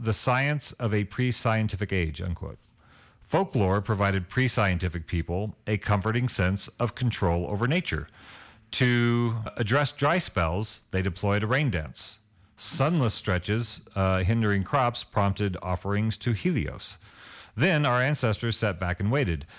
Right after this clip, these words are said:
The rains always came, the sun always re-, reappeared, validating their wisdom. The illusion of control reinforced. We are faced with a virus with a nine hundred and ninety-seven out of one thousand people survival rate.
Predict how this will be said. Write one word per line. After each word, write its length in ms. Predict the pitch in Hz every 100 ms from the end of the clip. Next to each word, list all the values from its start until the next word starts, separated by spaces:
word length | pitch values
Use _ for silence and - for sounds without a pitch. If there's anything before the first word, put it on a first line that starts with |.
| - -
The 100 | 107
rains 300 | 110 120 110
always 240 | 107 104
came, 540 | - 151 151 151 139 120
the 100 | 110
sun 240 | - 120
always 280 | 107 98 85
re-, 120 | 92 - 78
reappeared, 600 | 131 117 - 92 87 85 -
validating 580 | 110 117 107 101 95 92
their 180 | 90 87
wisdom. 580 | 117 139 87 78 107 - _ _ _ - - _ _ _ _ _
The 280 | 107 110 110
illusion 680 | 101 107 143 113 113 113 110 -
of 220 | 104 -
control 720 | 95 92 156 120 95 101 - _ _ -
reinforced. 680 | 95 95 - 78 - - - _ _ _ - - - - -
We 280 | 101 156 160
are 200 | 151 151
faced 420 | 131 101 101 -
with 140 | 95
a 40 | 90
virus 600 | 98 101 101 98 - - -
with 320 | 107 104 -
a 440 | - 98 95 92 -
nine 380 | 104 101 117 127
hundred 300 | 131 127 110
and 140 | 104
ninety-seven 680 | 98 101 107 - 98 92 95
out 180 | 87 90
of 100 | 82
one 180 | 95 98
thousand 520 | 98 92 87 92 82
people 320 | 92 - 80
survival 460 | - 78 78 71 71
rate. 280 | 71 -